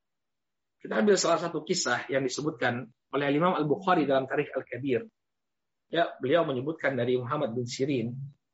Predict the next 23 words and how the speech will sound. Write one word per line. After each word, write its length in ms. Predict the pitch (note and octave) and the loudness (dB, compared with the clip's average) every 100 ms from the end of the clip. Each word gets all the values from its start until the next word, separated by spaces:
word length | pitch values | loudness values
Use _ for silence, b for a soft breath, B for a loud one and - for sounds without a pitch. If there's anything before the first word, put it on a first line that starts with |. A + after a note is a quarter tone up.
| _ _ - | _ _ -4
ya, 260 | C#3 C3+ - _ | -2 -2 -8 _
"Kuntu 420 | F#3 F3 - D#3+ | 0 0 0 -2
atufu 480 | D3+ - F#3 - D3 | 0 2 2 2 -4
bil 200 | C#3+ - | -4 -2
Ka'bah, 380 | C3+ - C#3+ - - _ _ _ _ _ - | -4 -2 -6 -8 -12 _ _ _ _ _ -4
fa 100 | D#3+ | 4
idza 300 | E3+ D3+ D3 | 4 6 6
rajulun 380 | F3 D#3+ D3+ C#3+ | 6 6 2 2
yaqul, 480 | C#3 - F3 F3 - | 0 2 4 4 2
'Allahumma 720 | D3+ D3+ D3 C3+ D3 C#3+ B2+ | 0 2 2 0 -2 -2 0
firli 540 | - F#3+ G3 G#3+ G3 C#3 | 4 6 6 2 -2 -2
wa 180 | D3 | 0
ma 120 | D#3 D#3+ | 0 -2
adunnu 540 | D3 C#3 F3 E3 D#3+ | -2 0 0 0 -2
an 240 | - D3 C3+ | -2 -4 -4
taghfirli.'" 640 | C#3 - - E3 C#3 C3 C3+ _ _ _ _ _ _ _ _ _ | -4 -4 0 2 2 0 -6 _ _ _ _ _ _ _ _ _
Ketika 380 | E3+ F3+ D#3+ E3 | 0 2 2 0
aku 80 | F3+ | -2
sedang 480 | F3 F3 F3+ E3 | 0 2 2 2
tawaf 480 | - E3 F3 D#3 - | 2 4 4 4 -2
di 80 | C3+ | -12
sekitar 400 | - - C3+ - | -10 -4 -2 -2
Ka'bah, 380 | - - B2+ | -4 -2 -4